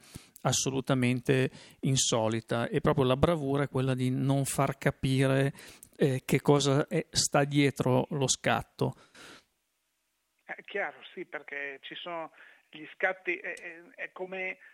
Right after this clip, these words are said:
Speaker 2: nel cinema, no? Quando tu vedi un effetto che ti colpisce, è perché? Perché non ti rendi conto dell'effetto. Cioè,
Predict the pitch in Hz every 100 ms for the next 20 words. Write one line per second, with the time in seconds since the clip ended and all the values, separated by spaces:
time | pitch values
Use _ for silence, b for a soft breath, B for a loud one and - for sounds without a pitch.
0 | B B _ _ - - - 135 185 170
1 | 170 - - 190 151 131 131 151 180 190
2 | 185 - 170 180 175 - 185 139 170 147
3 | 147 151 156 156 - - 185 147 - 151
4 | - - - 220 - 220 220 - 240 262
5 | - _ _ _ _ _ _ _ _ -
6 | - 190 - _ _ _ _ 214 214 196
7 | 185 - 233 - 180 180 208 - 202 175
8 | 180 190 190 180 180 190 196 160 156 185
9 | 156 139 - - - _ - - -